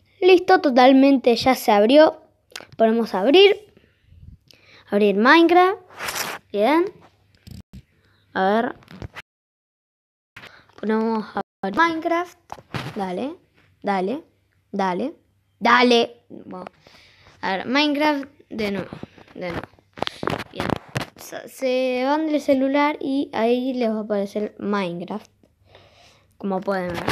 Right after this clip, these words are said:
Bien, Minecraft, Minecraft.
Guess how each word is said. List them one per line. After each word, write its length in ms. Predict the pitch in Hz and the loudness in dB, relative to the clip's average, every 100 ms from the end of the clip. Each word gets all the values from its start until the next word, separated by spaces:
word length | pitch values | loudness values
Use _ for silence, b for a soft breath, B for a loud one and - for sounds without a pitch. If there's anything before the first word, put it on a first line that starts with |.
| - - - - - - - - - - _ _ _ _ _ _ _ _ _ _ _ _ - | -2 -4 -4 -8 -10 -8 -4 -2 -4 -10 _ _ _ _ _ _ _ _ _ _ _ _ -4
Bien, 480 | 381 311 294 359 294 | 0 2 0 -4 -4
Minecraft, 760 | 269 240 220 240 262 - _ - _ _ _ | -2 -2 -2 -4 -6 -10 _ -20 _ _ _
Minecraft. 720 | 277 269 233 226 - 262 302 | -10 -8 -4 -6 -6 -10 -12